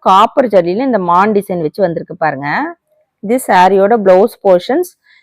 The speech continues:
இந்த ஸ்லீவ்க்குமே பாத்தீங்கன்னா இந்த மாதிரி கோல்டன் ஜரி பார்டர் வச்சு வந்திருக்கு, புட்டாஸ் வச்சு வந்திருக்குங்க சாரி பிளவுஸ்ல. பல்லு போர்ஷன் உங்களுக்கு இதுல பாருங்க, ரெண்டு டீர் வச்சிருக்க மாதிரி இருக்கும்.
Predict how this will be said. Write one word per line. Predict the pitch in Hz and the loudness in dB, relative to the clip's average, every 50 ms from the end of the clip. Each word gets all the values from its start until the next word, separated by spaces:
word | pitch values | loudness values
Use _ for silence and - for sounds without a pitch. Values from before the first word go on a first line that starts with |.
| _ _ - | _ _ 0
இந்த | 214 196 190 | 2 2 0
ஸ்லீவ்க்குமே | - - 226 226 254 269 247 285 - 233 233 254 269 254 | 0 0 -2 0 0 0 0 -2 -2 -2 0 0 2 2
பாத்தீங்கன்னா | 240 202 185 - - 180 185 185 240 330 | 2 2 2 0 -4 -4 -4 -2 -2 -2
இந்த | 359 233 190 180 | 0 0 0 0
மாதிரி | 175 175 180 208 220 208 180 | 0 0 0 2 0 0 0
கோல்டன் | 175 185 190 202 214 226 214 190 | 0 2 2 2 2 2 0 0
ஜரி | 185 170 165 180 202 | 0 0 0 0 0
பார்டர் | 190 190 175 165 - 165 | 2 2 2 2 2 -2
வச்சு | 156 156 - - 185 | -6 -6 -6 -6 -6
வந்திருக்கு, | 170 156 139 139 - _ _ _ _ _ _ _ _ _ _ - | -6 -6 -8 -14 -20 _ _ _ _ _ _ _ _ _ _ -4
புட்டாஸ் | 180 208 196 - - 247 247 254 - 240 | -4 -4 -2 0 0 0 0 0 0 -2
வச்சு | 196 185 - 214 | -4 -2 0 0
வந்திருக்குங்க | 196 180 170 165 - - 165 156 156 156 185 262 - | 0 2 0 0 -4 -4 -4 -6 -4 -4 -4 -4 -4
சாரி | - - 185 175 175 175 175 170 165 160 156 | -4 -2 0 0 0 0 0 -2 -2 -2 -2
பிளவுஸ்ல. | 156 165 160 165 185 220 - - 165 165 175 214 311 415 - _ _ _ _ _ _ _ _ _ _ _ - 214 | -2 0 0 0 0 -2 -4 -4 -2 0 0 0 -2 -4 -8 _ _ _ _ _ _ _ _ _ _ _ -2 0
பல்லு | 190 208 220 240 247 | 0 2 2 0 0
போர்ஷன் | 247 233 202 190 - - 196 233 349 453 - _ _ _ _ | 0 0 -2 0 -2 -4 -4 -2 -4 -4 -6 _ _ _ _
உங்களுக்கு | - 185 180 185 185 - 240 | -10 -8 -8 -8 -8 -6 -6
இதுல | 240 190 185 185 180 | -6 -4 -4 -6 -6
பாருங்க, | - 180 180 175 175 175 185 233 320 427 - _ _ _ _ _ _ _ _ _ _ _ _ - | -4 -4 -4 -4 -4 -4 -4 -4 -6 -6 -8 _ _ _ _ _ _ _ _ _ _ _ _ -4
ரெண்டு | 180 185 196 208 220 208 220 196 | -2 0 0 0 0 -2 -2 -2
டீர் | 175 196 208 220 208 | 0 0 0 0 0
வச்சிருக்க | 196 180 175 - 175 160 - 175 165 | 0 -2 -4 -6 -8 -8 -6 -6 -6
மாதிரி | 165 160 160 165 | -6 -4 -6 -6
இருக்கும். | 151 - - 156 180 269 | -6 -8 -8 -8 -6 -6